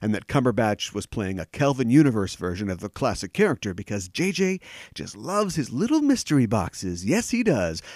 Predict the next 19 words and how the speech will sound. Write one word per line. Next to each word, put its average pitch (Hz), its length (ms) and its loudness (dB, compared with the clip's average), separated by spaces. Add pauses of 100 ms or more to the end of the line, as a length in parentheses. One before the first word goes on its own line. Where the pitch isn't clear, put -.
And 107 100 -2
he's 165 140 0
gonna 202 160 0
stick - 240 0
with 285 180 2
it, 233 160 2 (240)
even 185 240 2
if 147 100 4
we 110 140 2
all 202 220 6
know 226 100 4
what's 220 160 0
going 226 240 6
on, 190 300 4 (240)
and 143 100 4
it's 135 120 4
a 123 40 2
dumb 117 160 4
idea. 78 320 -4